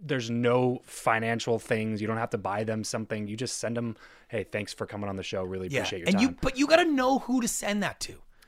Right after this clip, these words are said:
Speaker 1: Yeah,
Speaker 2: Here's the
Speaker 1: the
Speaker 2: thing.
Speaker 1: particular person.
Speaker 2: Yeah, like, if you, if you meet me and we're not peers,
Speaker 1: Yeah.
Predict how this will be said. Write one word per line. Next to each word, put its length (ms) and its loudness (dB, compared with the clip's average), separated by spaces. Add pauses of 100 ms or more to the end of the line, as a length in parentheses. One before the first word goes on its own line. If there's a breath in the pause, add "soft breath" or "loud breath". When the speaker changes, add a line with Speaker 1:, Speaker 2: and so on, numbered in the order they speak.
(120)
Speaker 1:
Yeah, 220 4
Speaker 2:
Here's 180 4
the 60 6
Speaker 1:
the 80 -2
Speaker 2:
thing. 160 6
Speaker 1:
particular 340 2
person. 440 -6
Speaker 2:
Yeah, 260 8
like, 180 4
if 140 -2
you, 400 6 (1080)
if 140 -2
you 160 8
meet 440 6
me 560 0 (500)
and 200 2
we're 180 8
not 220 6
peers, 520 -2 (160)
Speaker 1:
Yeah. 160 -8